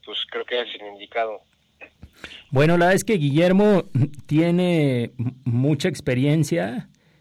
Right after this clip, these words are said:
Speaker 2: e-, es bastante versátil el <laughs> invitado que tenemos el día de hoy,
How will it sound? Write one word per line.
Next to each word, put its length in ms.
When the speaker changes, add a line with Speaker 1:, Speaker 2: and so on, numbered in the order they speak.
Speaker 2:
e-, 180
es 200
bastante 540
versátil 640
el 120
<laughs> 100
invitado 460
que 100
tenemos 340
el 120
día 160
de 80
hoy, 180